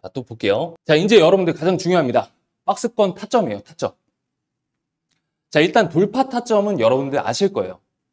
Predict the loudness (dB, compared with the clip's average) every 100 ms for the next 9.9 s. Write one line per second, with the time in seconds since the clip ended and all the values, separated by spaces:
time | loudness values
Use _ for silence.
0 | _ -20 -16 -12 -8 -8 -8 -8 -6 -4
1 | -4 -4 -8 -10 -4 -4 -4 _ 2 4
2 | 4 4 4 4 2 0 -4 -2 -2 -2
3 | -4 -2 0 0 -2 -4 -4 -2 0 0
4 | -2 -4 -2 -2 -4 _ _ -8 -4 -2
5 | -2 -4 -8 _ _ _ _ -2 0 0
6 | 0 -2 -2 -4 -6 -8 2 2 2 -2
7 | -4 -4 -6 -8 -10 -4 0 2 4 2
8 | 0 -4 -2 -4 -6 -6 -4 -2 -2 0
9 | -2 -2 -4 -2 0 0 0 -2 -4